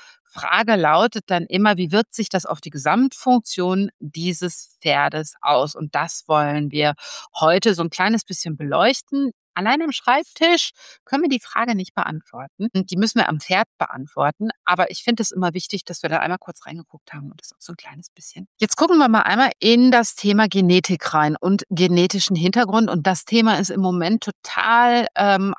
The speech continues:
heiß diskutiert. Ich glaube, ich glaube, bei E C V M kann man, nee, das ist alles heiß diskutiert. Da gibt's noch keine, da gibt's nix, was irgendwie safe ist. Und das macht's ja irgendwie auch so spannend. Einige Arbeiten,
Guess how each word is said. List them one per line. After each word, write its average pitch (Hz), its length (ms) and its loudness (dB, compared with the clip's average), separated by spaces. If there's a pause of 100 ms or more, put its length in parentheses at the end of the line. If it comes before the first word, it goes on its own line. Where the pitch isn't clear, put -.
heiß 233 220 0
diskutiert. 233 640 -2 (120)
Ich 165 140 -4
glaube, 196 360 2 (440)
ich - 140 -20
glaube, 165 240 -4
bei 165 160 -2
E 156 80 -10
C - 160 -12
V - 140 -14
M 175 260 -8
kann 165 180 -8
man, 151 320 -6 (500)
nee, 165 200 0 (240)
das 240 160 0
ist - 120 -4
alles 160 300 2
heiß 151 240 -2
diskutiert. 160 580 -4 (280)
Da 277 120 2
gibt's 190 280 0
noch 170 140 0
keine, 151 400 0 (220)
da 214 100 2
gibt's - 400 -6 (140)
nix, 214 360 0
was 185 160 -2
irgendwie 165 420 -4
safe 151 360 -2
ist. 139 140 -8
Und - 300 -8
das - 160 -6
macht's 147 240 -12
ja - 100 -8
irgendwie - 360 -14
auch - 100 -12
so - 140 -20
spannend. - 160 -20
Einige 294 280 0
Arbeiten, 220 540 2